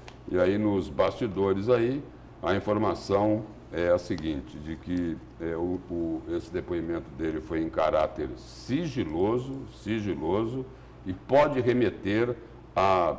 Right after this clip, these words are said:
pelo menos aí uns cinco casos de corrupção aqui em Mato Grosso. Não custa lembrar, não custa lembrar que, é, o doleiro Lúcio Funaro era, assim, o, o pessoal fala em operador financeiro, né?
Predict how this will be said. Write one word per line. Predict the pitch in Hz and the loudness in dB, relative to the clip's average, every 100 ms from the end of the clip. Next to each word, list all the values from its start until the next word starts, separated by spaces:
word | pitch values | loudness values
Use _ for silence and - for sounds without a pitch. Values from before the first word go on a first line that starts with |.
| - | -2
pelo | 147 147 | 0 2
menos | 110 113 117 95 | 4 4 4 2
aí | 95 113 | 2 2
uns | 120 101 - - | 0 -6 -10 -4
cinco | 170 214 208 - - | 0 0 0 -6 -2
casos | 107 107 127 127 127 123 - - - - - | 4 6 6 4 -2 -4 -8 -20 -20 -20 -14
de | 90 | -8
corrupção | 95 101 95 - - 90 98 101 - | -2 0 0 -4 -4 -2 -2 -4 -6
aqui | 90 - - | -8 -4 -2
em | |
Mato | 92 92 - | 0 -2 -2
Grosso. | 73 69 - 110 | -6 -8 -6 2
Não | 139 143 | 4 4
custa | 107 87 87 101 | 0 -4 -2 -2
lembrar, | 110 135 120 117 - - - - - | 0 2 4 4 2 -4 -16 -12 -2
não | 101 120 110 | 4 6 4
custa | - 80 80 92 | -2 -6 -6 -4
lembrar | 107 131 98 104 110 - - | -2 0 4 4 2 -2 0
que, | 120 131 135 - - - - | 4 4 2 -6 -16 -16 -4
é, | 87 | 0
o | 98 | 0
doleiro | 95 98 92 92 85 | 2 0 4 2 2
Lúcio | 82 90 131 123 - | 0 2 2 2 -2
Funaro | 85 135 131 120 135 143 143 - - - | -4 0 2 4 2 0 -6 -14 -18 -6
era, | 82 92 98 | 2 4 4
assim, | - 101 98 | -2 -4 -2
o, | 101 95 80 69 | -2 -2 -4 -6
o | - - - - - | -10 -18 -20 -20 -12
pessoal | 139 170 | 0 2
fala | - 156 - | 2 2 2
em | 151 | 0
operador | 131 - 139 104 - 156 | -2 0 0 2 0 -2
financeiro, | - 123 98 - 120 101 80 | 0 -2 -2 2 4 4 0
né? | 107 | -4